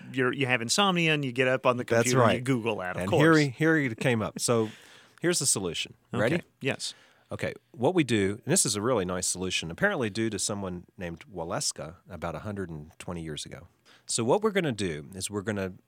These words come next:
Speaker 2: assign each chair a number. We're gonna
Speaker 1: Mm-hmm.
Speaker 2: use twenty-four, five different numbers. One of them will be infinity. So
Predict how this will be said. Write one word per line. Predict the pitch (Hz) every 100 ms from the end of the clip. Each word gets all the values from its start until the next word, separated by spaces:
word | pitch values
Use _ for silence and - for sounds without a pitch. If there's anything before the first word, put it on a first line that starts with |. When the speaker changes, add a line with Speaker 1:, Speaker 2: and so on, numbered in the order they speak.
| _ - - _ _
Speaker 2:
assign | - - 131 131
each | 131 143
chair | - 127 113
a |
number. | 101 90 76 55 - -
We're | 117
gonna | 90
Speaker 1:
Mm-hmm. |
Speaker 2:
use | 113
twenty-four, | - - 131 165 - 120 110
five | 120 107 107
different | 110 120 92
numbers. | 87 73 78 - - - _
One | - 127
of | 151
them | 120
will | 98
be | 87
infinity. | 85 78 98 85 76 78
So | - - 80 78